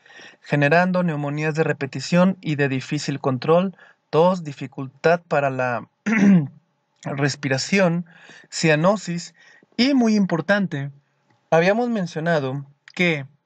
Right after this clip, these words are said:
el biofilm era una bolsa con mucosidad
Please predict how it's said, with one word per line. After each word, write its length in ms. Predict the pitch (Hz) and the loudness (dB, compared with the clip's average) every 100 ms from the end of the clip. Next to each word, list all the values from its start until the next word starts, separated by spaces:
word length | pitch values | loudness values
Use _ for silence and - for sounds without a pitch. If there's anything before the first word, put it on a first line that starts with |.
| _ _ | _ _
el 200 | 165 160 | 0 0
biofilm 840 | 143 165 156 143 214 214 185 196 190 _ _ _ _ _ _ _ _ | 2 0 0 0 0 2 4 2 -2 _ _ _ _ _ _ _ _
era 300 | 202 214 208 | 0 4 4
una 420 | 202 202 202 196 - _ | 2 0 0 0 -4 _
bolsa 800 | 160 196 214 190 - 160 151 - _ - | -2 2 2 2 0 0 0 -4 _ -2
con 240 | 160 156 | 2 4
mucosidad 1080 | 156 156 143 156 143 - 147 180 180 147 | 4 2 0 -4 -4 -4 0 4 4 2